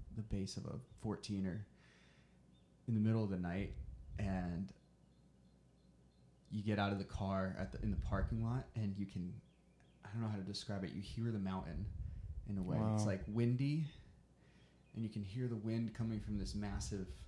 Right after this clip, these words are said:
Speaker 1: uh, like, sh-, you could call it a structure. It's a mountain, this big thing that's so much bigger than you, and it's so powerful,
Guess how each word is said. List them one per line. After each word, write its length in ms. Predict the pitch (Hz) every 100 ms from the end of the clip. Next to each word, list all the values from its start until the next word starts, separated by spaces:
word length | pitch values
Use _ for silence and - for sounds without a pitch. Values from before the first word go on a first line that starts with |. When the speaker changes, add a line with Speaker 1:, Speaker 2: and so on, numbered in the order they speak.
| - -
Speaker 1:
uh, 40 | - - - - - - - -
like, 320 | 104 85 - - - -
sh-, 200 | - -
you 140 | 95
could 140 | 101 101
call 260 | - 92
it 60 | -
a 20 |
structure. 460 | - - 80 - 78
It's 160 | 80 -
a 60 | 50
mountain, 260 | 65 85 73 87
this 200 | - - - -
big 220 | 98 - - - - - -
thing 220 | 92 90
that's 160 | 80 -
so 300 | - 120 117
much 260 | 110 -
bigger 240 | 113 104 104
than 180 | 98
you, 220 | 101 101 107 - - - - - - - - - - - - -
and 420 | 110 98 95 92 98 - - - - - - - - - -
it's 120 | 117
so 160 | - 123
powerful, 720 | - 98 107 113 - -